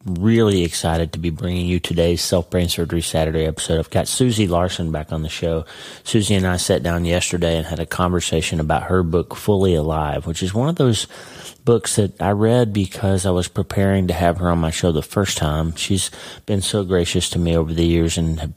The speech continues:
promoted my books and had me on her radio show a couple times. I'm gonna be on two more times in coming weeks. And she's just got a worldwide following of people who love Jesus. And her ministry's largely been aimed at women. And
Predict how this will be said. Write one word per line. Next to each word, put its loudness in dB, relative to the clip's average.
promoted 2
my 2
books -2
and -2
had 0
me 0
on 2
her 0
radio 0
show -2
a -2
couple -6
times. -2
I'm -6
gonna 0
be 2
on 0
two 0
more 2
times 0
in -6
coming 0
weeks. -2
And 0
she's 0
just -2
got 2
a 2
worldwide 2
following 2
of 0
people 0
who 2
love 4
Jesus. 2
And -6
her -4
ministry's 0
largely 2
been -2
aimed 0
at -2
women. 0
And -2